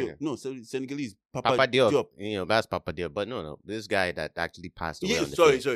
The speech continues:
Speaker 1: sorry. Um,
Speaker 2: is
Speaker 1: what's his
Speaker 2: Cameroon.
Speaker 1: name? The Cameroon guy. I forget his name now.
Speaker 2: Yeah, I forget his name too.
Speaker 1: Vivian Foe.
Speaker 2: Vivian
Speaker 1: That's
Speaker 2: Foe,
Speaker 1: his name. Mark
Speaker 2: right.
Speaker 1: Vivian
Speaker 2: Mm-hmm.
Speaker 1: Foe. He was a great player. Is he really one of Cameroon's greatest players?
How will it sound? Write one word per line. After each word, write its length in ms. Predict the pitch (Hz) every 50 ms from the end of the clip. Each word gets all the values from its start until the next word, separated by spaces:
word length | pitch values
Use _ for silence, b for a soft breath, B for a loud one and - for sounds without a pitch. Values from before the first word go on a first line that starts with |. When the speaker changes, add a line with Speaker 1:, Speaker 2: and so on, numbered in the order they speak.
| 104
Speaker 1:
sorry. 140 | 101 113 117
Um, 80 | 110 107
Speaker 2:
is 100 | 92 85 92
Speaker 1:
what's 180 | 113 - 92 92
his 0 |
Speaker 2:
Cameroon. 220 | 92 98 113 104
Speaker 1:
name? 80 | 85 80
The 80 | 101 107
Cameroon 260 | 127 123 127 135 139
guy. 120 | 123 113 107
I 20 |
forget 220 | - 113 131 143
his 100 | 123 101
name 140 | 101 110 104
now. 240 | 104 101 92 85 80 - - - 62 60 60 58 60 64 65 67
Speaker 2:
Yeah, 180 | 69 80 85 80 -
I 20 |
forget 320 | - - 69 69 80 78 78
his 140 | 78 69 76
name 180 | 76 76 71
too. 160 | - - 80
Speaker 1:
Vivian 240 | 104 147 139 147 139
Foe. 240 | - 156 147 123 107 - _ _
Speaker 2:
Vivian 200 | - 76 73 - 123
Speaker 1:
That's 100 | 127 135
Speaker 2:
Foe, 60 | 143
Speaker 1:
his 60 | 139
name. 120 | 113 101
Mark 80 | 110 127 127
Speaker 2:
right. 60 | 117
Speaker 1:
Vivian 200 | 120 113 113 107
Speaker 2:
Mm-hmm. 80 | - 131
Speaker 1:
Foe. 80 | 110 - _ _ _ _ _ _ _ _ _ _ _ _ _ _ _ _ _ _ _ _ _ _ _ _ _ _ _ _ _ _ _ _ -
He 160 | 160 170 180
was 140 | 160 139 120
a 20 |
great 200 | - 190 196 196
player. 280 | - 135 127 104 85 82 _ _ _ _ _ _ _ _ _ -
Is 100 | - 147
he 80 | 226
really 280 | 240 214 185 185 185 185
one 220 | 147 139 151 147
of 100 | 131 113 -
Cameroon's 420 | - 113 117 117 120 127 123 107
greatest 400 | 95 131 127 117 - 117 104 -
players? 400 | - 110 101 85 73 80 - _